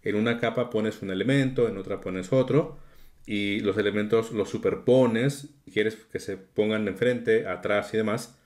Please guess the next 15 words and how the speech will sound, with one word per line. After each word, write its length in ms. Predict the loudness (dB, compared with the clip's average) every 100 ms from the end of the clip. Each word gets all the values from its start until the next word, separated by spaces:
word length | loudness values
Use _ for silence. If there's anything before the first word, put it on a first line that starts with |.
| _ _ -12
Entonces, 460 | -2 2 2 0 -4 -20 _ _ 0
el 140 | 2
manejo 340 | 2 2 2 0
de 160 | 0
capas 360 | -2 -2 -2 -2
es 100 | -2
muy 220 | 0 0
útil 360 | 0 0 -4 -2
para 240 | 0 2
la 220 | 2 2
edición 420 | 0 -2 -4 -6 -2
de 80 |
imágenes. 600 | 0 0 0 -8 -10 -16 _ _ -20 -20 -12
En 260 | -6 -6 0
Paint 320 | 0 0